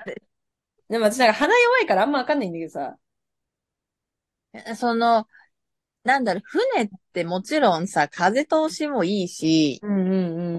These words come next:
Speaker 2: ん。
Speaker 1: 周りは大して匂ってないのかもしれないけど、
Speaker 2: <laughs>
Speaker 1: いかんせん自分が身にまとってる匂いは気になるよね。
Speaker 2: そうだね。
Speaker 1: うん。
Speaker 2: <laughs> そう、だからなんか良くないなと思ったし、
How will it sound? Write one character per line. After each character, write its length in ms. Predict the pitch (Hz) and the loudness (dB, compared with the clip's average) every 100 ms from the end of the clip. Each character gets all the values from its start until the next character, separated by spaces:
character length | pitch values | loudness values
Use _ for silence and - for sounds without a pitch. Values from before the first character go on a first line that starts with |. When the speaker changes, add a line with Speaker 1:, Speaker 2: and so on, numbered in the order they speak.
| 165 | -10
Speaker 2:
ん。 40 | - | -4
Speaker 1:
周 340 | 185 226 311 403 | 2 4 4 0
り 80 | 403 | 2
は 160 | 370 | 0
大 320 | 370 403 392 294 | 2 -2 -2 -8
し 80 | |
て 120 | - 180 | -10 -8
匂 280 | 190 277 | -6 -6
っ 40 | 415 | -8
て 160 | - | -4
な 180 | 202 233 | -2 -2
い 60 | 220 | -4
の 100 | 180 | -6
か 240 | - 302 403 | -8 -6 -6
も 100 | 262 | -6
し 160 | - | -2
れ 180 | 196 202 | 0 2
な 180 | 208 202 | 4 2
い 80 | 190 | 2
け 100 | 160 | 0
ど、 100 | 151 - 190 | -2 -4 -6
Speaker 2:
<laughs> 180 | 277 220 | -4 -2
Speaker 1:
い 100 | 208 | 2
か 200 | 285 359 | 4 4
ん 80 | 381 | 4
せ 140 | 381 | 4
ん 60 | 269 | 4
自 180 | 196 | 4
分 200 | 220 302 | 2 0
が 120 | 349 349 | 2 0
身 140 | 339 | 2
に 140 | 349 | 0
ま 160 | 349 359 | 2 2
と 140 | 370 | 2
っ 80 | 381 | 0
て 100 | 226 | 0
る 140 | 185 175 | 0 -2
匂 220 | 180 196 | 0 -2
い 60 | |
は 100 | 156 | -2
気 180 | 202 190 | -4 -4
に 120 | 185 | -2
な 160 | 202 208 | -2 -2
る 80 | 165 | -4
よ 120 | - | -12
ね。 160 | 76 _ _ - | -18 _ _ -16
Speaker 2:
そ 280 | - - 277 | -14 -2 0
う 40 | - | 0
だ 120 | - | -6
ね。 300 | 156 - - 262 - 359 - 269 - - | -4 -4 0 0 2 -2 0 -6 -6 -6
Speaker 1:
う 80 | 185 | -4
ん。 220 | 160 151 _ _ _ _ _ | -4 -6 _ _ _ _ _
Speaker 2:
<laughs> 1040 | - 359 330 _ - 311 330 _ 320 - - | 0 2 2 _ 0 2 0 _ -2 -2 -4
そ 120 | 175 | -8
う、 20 | |
だ 120 | 175 190 | -2 0
か 80 | |
ら 0 | |
な 80 | 180 | 0
ん 20 | |
か 100 | 170 | -2
良 140 | 165 220 | -2 -2
く 120 | 208 | -2
な 240 | 190 214 196 | 0 2 2
い 80 | |
な 420 | 185 208 214 220 214 | 0 2 4 2 0
と 180 | 170 | -8
思 260 | 151 151 147 | -8 -12 -16
っ 40 | |
た 160 | _ 135 | _ -14
し、 560 | - 202 220 196 170 | -6 -2 2 2 2